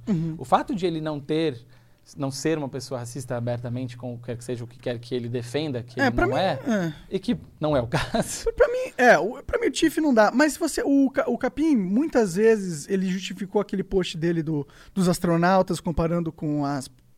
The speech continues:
Speaker 1: com os protestos, é, que ele não teve a intenção racista ali. Não, eu,
Speaker 2: Sim,
Speaker 1: é
Speaker 2: sim.
Speaker 1: justamente, eu quero que você justamente, é, me dê aí o, qual que é a visão jurídica isso, disso, tá
Speaker 2: Sim.
Speaker 1: ligado? É,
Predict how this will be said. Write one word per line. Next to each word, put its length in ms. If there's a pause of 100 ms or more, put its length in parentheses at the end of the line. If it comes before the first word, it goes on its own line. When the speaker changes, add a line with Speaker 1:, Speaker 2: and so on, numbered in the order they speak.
(120)
Speaker 1:
com 80
os 80
protestos, 720 (640)
é, 1080 (880)
que 220
ele 160
não 140
teve 440
a 20
intenção 600
racista 580
ali. 300 (500)
Não, 140
eu, 680
Speaker 2:
Sim, 240
Speaker 1:
é 80
Speaker 2:
sim. 60
Speaker 1:
justamente, 540 (100)
eu 100
quero 240
que 80
você 340
justamente, 580 (840)
é, 160
me 120
dê 260
aí 300
o, 100
qual 220
que 80
é 40
a 20
visão 220
jurídica 580
isso, 460
disso, 440
tá 120
Speaker 2:
Sim. 60
Speaker 1:
ligado? 320
É, 320